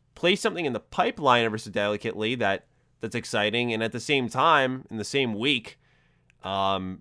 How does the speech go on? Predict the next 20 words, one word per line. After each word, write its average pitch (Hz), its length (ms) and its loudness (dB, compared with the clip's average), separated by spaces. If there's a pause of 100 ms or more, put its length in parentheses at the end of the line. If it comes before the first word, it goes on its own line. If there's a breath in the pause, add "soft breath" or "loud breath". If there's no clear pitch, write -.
really 117 380 -2
secured 123 480 -4
their 113 120 0
P 127 240 -6
C 131 220 -8
front 80 400 -10 (260)
and 90 300 -10
kind 110 180 -4
of 104 60 -4
made 104 140 -4
a - 20 -10
statement 123 460 -4
to 110 120 -4
their 98 180 -2
customers 120 680 -2
that 104 160 -2
we're 104 140 -6
serious 131 340 -4
about 107 320 -2
this. 107 260 -6